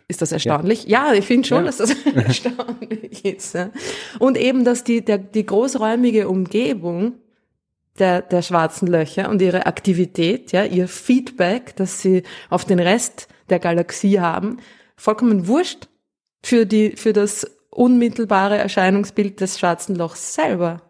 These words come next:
Speaker 1: ja. Finde ich schon spannend. Aber es gibt einen Unterschied.
Speaker 2: Okay.
Speaker 1: Und der ist auch sehr interessant. Und der ist auch sehr wichtig. Nämlich die hellen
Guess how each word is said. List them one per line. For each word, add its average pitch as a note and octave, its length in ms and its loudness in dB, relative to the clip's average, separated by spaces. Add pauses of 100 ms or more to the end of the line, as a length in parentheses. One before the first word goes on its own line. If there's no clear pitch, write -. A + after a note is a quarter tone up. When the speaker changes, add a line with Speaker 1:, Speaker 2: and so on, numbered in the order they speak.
Speaker 1:
ja. F#3 220 -4 (960)
Finde F#3+ 260 -4
ich F3+ 100 -6
schon G#3+ 180 -2
spannend. F3 480 -4
Aber F#3 600 2 (760)
es F#3+ 220 0
gibt B3+ 300 0
einen F#3 220 4
Unterschied. F#3+ 680 -2
Speaker 2:
Okay. B2 320 -2 (840)
Speaker 1:
Und F#3+ 200 -2
der F3+ 120 4
ist F3 140 -4
auch F3+ 160 2
sehr E3 240 0
interessant. D#3+ 640 -4 (260)
Und E3+ 160 -6
der E3+ 80 2
ist E3 80 -2
auch E3 100 -2
sehr E3+ 260 0
wichtig. D#3+ 480 -8 (160)
Nämlich F#3 600 2 (480)
die F#3+ 140 2
hellen G3 600 0